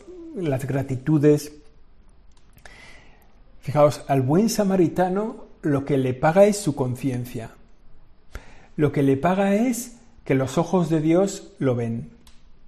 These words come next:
que él no necesita, eh, que digamos que le paguen por nada, ni, no lo pide,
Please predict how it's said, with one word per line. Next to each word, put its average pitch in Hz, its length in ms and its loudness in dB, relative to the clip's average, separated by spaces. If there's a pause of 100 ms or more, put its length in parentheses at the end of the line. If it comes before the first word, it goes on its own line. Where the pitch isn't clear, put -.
(440)
que 151 200 8
él 202 240 6
no 165 180 2
necesita, 165 840 0 (280)
eh, 139 420 2
que 135 120 0
digamos 135 360 2
que 131 140 -4
le 120 120 -4
paguen 139 340 0
por 123 180 -4
nada, 139 500 0
ni, 127 260 -4
no 151 160 -6
lo 170 180 0
pide, 139 440 -4